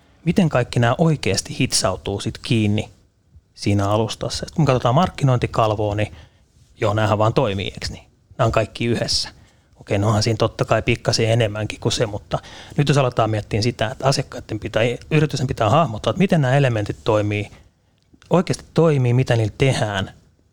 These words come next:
ja sit tullaan nimenomaan, että mi-, miten näitä hallitaan? Miten kaikkea tätä kokonaisuutta hallitaan, koska kuitenkin jokaisessa kikkarissa on se oma nyanssinsa, eiks niin?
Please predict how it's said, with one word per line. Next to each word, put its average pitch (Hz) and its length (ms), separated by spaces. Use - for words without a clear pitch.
ja - 60
sit 127 140
tullaan 101 240
nimenomaan, 101 380
että 117 120
mi-, 143 160
miten 208 200
näitä 160 160
hallitaan? - 500
Miten 160 180
kaikkea 135 480
tätä 113 320
kokonaisuutta 107 720
hallitaan, 110 440
koska - 300
kuitenkin 175 280
jokaisessa 143 380
kikkarissa 156 580
on 156 60
se 185 80
oma 196 220
nyanssinsa, - 560
eiks - 200
niin? - 220